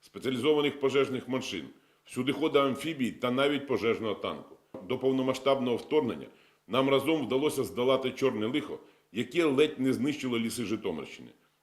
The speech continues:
Досвід, отриманий в боротьбі зі стихією, постійно використовується зараз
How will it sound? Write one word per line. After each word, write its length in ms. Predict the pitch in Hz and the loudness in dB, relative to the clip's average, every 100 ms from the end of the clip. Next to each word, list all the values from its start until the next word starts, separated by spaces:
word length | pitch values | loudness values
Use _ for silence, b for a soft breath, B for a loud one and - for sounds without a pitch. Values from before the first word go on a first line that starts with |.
| _ | _
Досвід, 340 | 151 143 139 127 | 2 2 0 -2
отриманий 420 | 131 143 131 120 | 0 0 0 0
в 120 | 90 | -2
боротьбі 380 | 113 127 120 135 | -2 -2 -2 -6
зі 140 | 113 | -6
стихією, 540 | 110 110 - 151 98 73 B B _ | -8 -10 -10 -8 -6 -8 B B _
постійно 500 | 139 143 139 143 131 | -2 -2 -4 0 0
використовується 760 | 120 117 110 147 147 131 101 | -2 -4 -2 0 0 0 -2
зараз 460 | 92 123 139 120 | 0 2 2 2